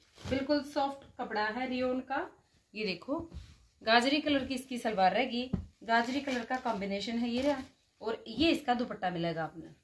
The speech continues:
बिल्कुल शिफॉन का दुपट्टा रहेगा, अच्छा लागण का है। ये देखो ये इसका दुपट्टा रहेगा।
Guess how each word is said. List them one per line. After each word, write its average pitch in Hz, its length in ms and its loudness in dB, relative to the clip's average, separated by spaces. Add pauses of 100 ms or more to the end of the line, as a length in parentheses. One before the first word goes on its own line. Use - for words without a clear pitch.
(480)
बिल्कुल 262 380 0
शिफॉन 269 520 0
का 277 140 2
दुपट्टा 220 380 -2
रहेगा, 262 260 4
अच्छा 247 360 0
लागण 180 320 0
का 180 180 -2
है। 226 240 -6 (680)
ये 208 180 -8
देखो 220 420 -12 (1400)
ये 277 200 4
इसका 247 280 0
दुपट्टा 208 360 -2
रहेगा। 247 280 4